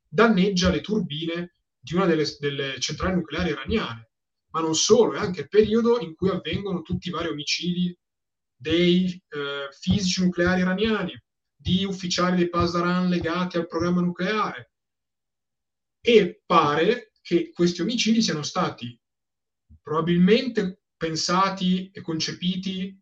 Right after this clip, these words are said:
dal Mossad israeliano, ma realizzati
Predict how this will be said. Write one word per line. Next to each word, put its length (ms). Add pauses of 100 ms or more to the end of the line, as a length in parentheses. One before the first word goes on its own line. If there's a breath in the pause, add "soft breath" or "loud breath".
dal 480 (240)
Mossad 460
israeliano, 800 (500)
ma 160
realizzati 800